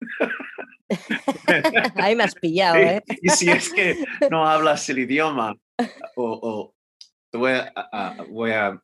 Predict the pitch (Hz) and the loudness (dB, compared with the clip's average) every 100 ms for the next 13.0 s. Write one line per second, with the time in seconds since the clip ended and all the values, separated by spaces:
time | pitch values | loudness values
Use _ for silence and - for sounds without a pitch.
0 | _ _ 104 95 - - 92 92 87 87 | _ _ -14 -14 -16 -14 -10 -8 -10 -12
1 | 90 - 90 - 92 87 92 92 90 85 | -16 -14 -16 -16 -20 -12 -8 -6 -6 -8
2 | 87 90 85 87 98 90 - 98 - 95 | -8 -8 -6 -8 -8 -10 -8 -8 -6 -6
3 | 92 98 92 90 85 82 82 - - - | -6 -8 -8 -10 -10 -10 -12 -18 -20 -20
4 | - - - - - _ _ _ - - | -20 -20 -20 -20 -20 _ _ _ -8 -8
5 | - 151 190 190 165 143 139 139 131 120 | -6 -4 0 4 4 4 2 2 0 -4
6 | - - - 117 113 135 160 120 131 127 | -8 -10 -6 -2 -2 -2 -4 -4 -6 -2
7 | 117 110 - _ _ _ _ _ - 113 | -2 -2 -4 _ _ _ _ _ -6 -4
8 | 113 - - - 101 110 107 90 82 - | -2 -4 -6 -6 -6 -2 -2 -2 -6 -14
9 | _ 101 98 - 101 101 95 - _ _ | _ -14 -12 -10 -8 -8 -10 -14 _ _
10 | _ _ _ _ 143 - 170 - 113 123 | _ _ _ _ -4 -2 -4 -2 0 0
11 | 135 139 113 110 131 185 220 - - 175 | 0 -2 -4 -2 0 0 0 -4 -4 -2
12 | 165 190 180 170 156 165 180 202 233 | -2 -2 -4 -2 0 2 2 2 -2